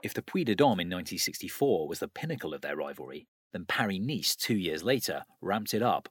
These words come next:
another notch. The nineteen sixty-six edition was blessed by clement temperatures and bright sunshine. Before the G C battle got going, the likes of Vittorio Adorni, Rick Van Looy,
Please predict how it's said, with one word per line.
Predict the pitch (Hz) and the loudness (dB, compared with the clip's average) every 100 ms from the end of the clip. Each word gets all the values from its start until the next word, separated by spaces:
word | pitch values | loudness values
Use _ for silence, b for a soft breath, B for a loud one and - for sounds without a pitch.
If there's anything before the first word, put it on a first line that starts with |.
| - | -8
another | 95 95 110 - | -4 0 0 -2
notch. | 85 87 - - - _ _ _ _ _ _ | -6 -6 -4 -6 -8 _ _ _ _ _ _
The | 101 | 0
nineteen | 117 156 160 | 2 2 -2
sixty-six | 139 - 113 - - - | -6 -6 -6 -4 -4 -6
edition | 95 - - - - | -8 -10 -12 -16 -16
was | 90 | -6
blessed | 127 123 - - - | 2 2 0 -6 -4
by | 87 | -4
clement | - 156 147 - | -4 -4 -4 -6
temperatures | 131 101 - - - - | -8 -10 -14 -14 -14 -12
and | 113 - | -12 -6
bright | 110 - | -6 -6
sunshine. | - 104 90 82 - _ _ _ _ _ _ _ _ 120 | -8 -8 -10 -12 -18 _ _ _ _ _ _ _ _ -10
Before | - 156 | -6 -6
the | 127 | -4
G | 165 165 | -4 -2
C | - | 0
battle | 123 110 - 92 | 0 -2 -2 -8
got | 90 - | -8 -4
going, | 131 117 - - - | -2 -2 -6 -12 -2
the | |
likes | 113 139 - | 0 0 -2
of | 107 | -4
Vittorio | 104 - 143 131 127 107 | -6 -4 -2 0 0 0
Adorni, | 110 123 139 156 - - | 0 0 -2 -6 -12 -2
Rick | 127 - | -2 0
Van | 151 139 | 0 2
Looy, | 120 95 82 80 | 4 2 0 -8